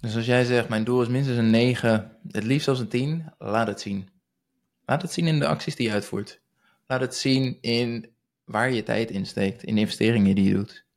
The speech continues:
En die investering hoeft niet per se financieel te zijn, maar inderdaad tijd,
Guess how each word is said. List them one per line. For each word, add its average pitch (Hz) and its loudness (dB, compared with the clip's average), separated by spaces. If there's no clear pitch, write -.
En 143 -6
die 135 -2
investering 120 -2
hoeft 120 -6
niet 113 -4
per 98 0
se 107 -6
financieel 107 -2
te 113 -12
zijn, 113 -6
maar 117 -4
inderdaad 113 -6
tijd, 104 -4